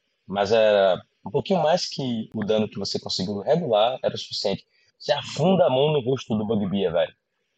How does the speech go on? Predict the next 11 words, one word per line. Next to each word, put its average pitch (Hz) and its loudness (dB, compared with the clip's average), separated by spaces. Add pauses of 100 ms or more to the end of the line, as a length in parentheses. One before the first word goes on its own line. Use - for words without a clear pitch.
(1700)
Quebrando 131 2
ossos 139 -2
e 139 -6
parte 143 -2
da 143 0
mandíbula 131 -4
superior 120 -6
dele. 87 -10 (760)
Nem 170 2
você 160 0
esperava 110 0